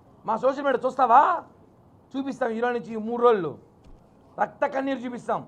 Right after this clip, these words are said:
వైసీపీ సోషల్ మీడియా వాళ్ళు ఏందో మాతో పెట్టుకుంటారు ఏందండి మీరు? మీరు పోర్న్ వీడియోలు కాపీలు చేసుకుని వేసుకున్న సోషల్ మీడియా మీది, వైసీపీ సోషల్ మీడియా. మా ముందు తట్టుకుంటారు మీరు? జుజూబి మీరు మా ముందర.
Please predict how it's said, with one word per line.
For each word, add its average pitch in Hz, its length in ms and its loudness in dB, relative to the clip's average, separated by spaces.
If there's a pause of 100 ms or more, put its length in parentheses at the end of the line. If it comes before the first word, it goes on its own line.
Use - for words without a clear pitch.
(880)
వైసీపీ 254 420 -6
సోషల్ 254 300 -2
మీడియా 254 160 0
వాళ్ళు 254 160 -2
ఏందో 240 220 -6 (100)
మాతో 233 240 0
పెట్టుకుంటారు 262 420 -6
ఏందండి 254 260 -6
మీరు? 175 220 -4 (640)
మీరు 240 140 -8 (120)
పోర్న్ 277 260 4 (100)
వీడియోలు 262 360 2
కాపీలు 254 440 0
చేసుకుని 254 280 -4
వేసుకున్న 233 320 -6
సోషల్ 269 300 0
మీడియా 247 220 2
మీది, 220 120 -8
వైసీపీ 240 340 -6
సోషల్ 240 360 -8
మీడియా. 226 240 -2 (640)
మా 190 160 -2
ముందు 269 160 -4
తట్టుకుంటారు 262 420 0
మీరు? 226 220 4 (420)
జుజూబి 269 540 -4
మీరు 240 200 2 (120)
మా 202 80 -4
ముందర. 226 280 -2